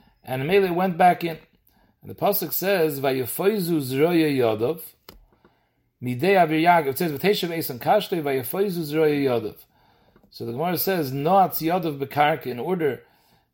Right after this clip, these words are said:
to be gover on himself. Kvishas hayetzer, he was mamash already atot. So Noatz yodov bekarka, he lied down with his fingers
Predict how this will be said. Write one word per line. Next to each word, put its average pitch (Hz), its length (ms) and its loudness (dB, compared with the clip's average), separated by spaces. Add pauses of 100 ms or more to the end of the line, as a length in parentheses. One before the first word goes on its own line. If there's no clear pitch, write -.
to - 100 -18
be 127 180 -4
gover 165 380 4
on 127 80 2
himself. 104 640 -8 (560)
Kvishas 170 360 -6
hayetzer, 156 440 0
he 131 80 -4
was 131 160 -6
mamash 160 340 0
already 151 460 2 (240)
atot. 160 580 2 (220)
So 139 300 -2
Noatz 156 480 2
yodov 160 420 -4
bekarka, 147 520 -4
he 123 120 -8
lied 156 340 2
down 165 300 0
with 135 160 -2
his 123 180 -8
fingers 160 640 -2